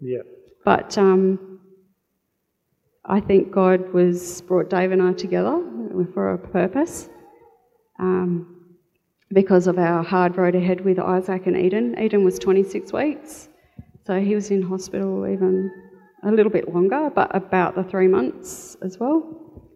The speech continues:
Speaker 2: So I think if it wasn't for God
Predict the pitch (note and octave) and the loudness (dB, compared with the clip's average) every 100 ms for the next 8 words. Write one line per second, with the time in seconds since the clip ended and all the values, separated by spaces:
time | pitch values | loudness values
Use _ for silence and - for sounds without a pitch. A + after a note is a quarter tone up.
0 | _ _ F#3+ F3+ E3+ F3+ G3+ F#3+ - - | _ _ 2 2 2 0 4 4 4 -6
1 | - - F#3 F3 F3+ F#3 E3+ E3+ - - | -12 -8 -2 0 2 2 2 -2 -6 -10
2 | F3+ F3 F3 E3+ | -6 -4 -4 -4